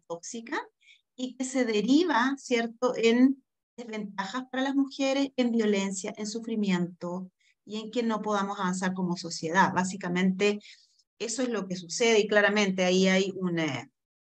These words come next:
hay un péndulo, ¿cierto?, desde los que plantean, como dicen ahí los que comentan, o sea, lo que per-, lo que perdían los hombres con esta, yo, yo le llamo la trampa machista que tiene para los hombres,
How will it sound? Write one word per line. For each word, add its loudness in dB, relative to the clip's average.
hay -6
un -4
péndulo, 2
¿cierto?, 0
desde 2
los 2
que -6
plantean, 2
como -6
dicen 0
ahí 6
los -2
que -8
comentan, 2
o 2
sea, 0
lo -4
que -6
per-, -4
lo 0
que 0
perdían 0
los -2
hombres 0
con -2
esta, -6
yo, -8
yo -2
le 4
llamo 4
la 0
trampa -2
machista -6
que -14
tiene -8
para -4
los -6
hombres, -2